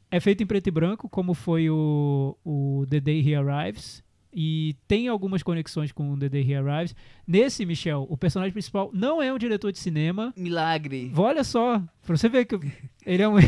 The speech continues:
Speaker 2: Como
Speaker 1: <laughs> ele
Speaker 2: é
Speaker 1: é um editor
Speaker 2: possível?
Speaker 1: de livros. <laughs> E, enfim, se, se você gosta do Hong Sang-soo, é, é obrigatório.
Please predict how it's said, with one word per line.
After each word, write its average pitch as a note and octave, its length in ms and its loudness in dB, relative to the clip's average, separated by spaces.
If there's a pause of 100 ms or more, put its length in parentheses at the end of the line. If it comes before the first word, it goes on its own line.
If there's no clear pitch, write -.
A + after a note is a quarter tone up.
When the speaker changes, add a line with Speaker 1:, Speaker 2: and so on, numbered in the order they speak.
(140)
Speaker 2:
Como A#3 100 4
Speaker 1:
<laughs> - 20 6
ele - 20 8
Speaker 2:
é - 40 8
Speaker 1:
é - 60 12
um C4 40 10
editor G3+ 420 8
Speaker 2:
possível? - 20 6
Speaker 1:
de F#3+ 160 0
livros. G3+ 600 2
<laughs> A#3+ 960 -10
E, F3+ 960 0 (160)
enfim, F#3+ 380 0
se, E3+ 220 -2
se - 120 -4
você F#3 200 0
gosta E3 300 0
do D3 220 2
Hong D3 100 2
Sang-soo, D#3+ 380 -2
é, E3 300 -4
é D#3 60 0
obrigatório. D3+ 840 -2